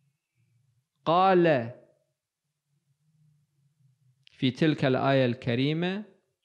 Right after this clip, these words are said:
"أو آوي إلى ركن شديد"،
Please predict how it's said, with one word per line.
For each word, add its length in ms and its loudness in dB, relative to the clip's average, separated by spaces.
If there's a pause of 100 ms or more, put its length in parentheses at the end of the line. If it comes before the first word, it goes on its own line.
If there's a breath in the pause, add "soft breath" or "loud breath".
(800)
"أو 260 0
آوي 840 -2
إلى 400 0
ركن 680 -2
شديد"، 960 -2